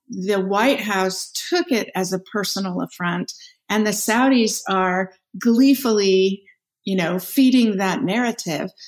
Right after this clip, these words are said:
But in fact, this is routine Saudi behavior. It's, uh, for economic reasons.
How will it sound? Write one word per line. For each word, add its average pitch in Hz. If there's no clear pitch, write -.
But 214
in 208
fact, 311
this 247
is 226
routine 262
Saudi 180
behavior. 170
It's, 180
uh, 180
for 190
economic 226
reasons. 185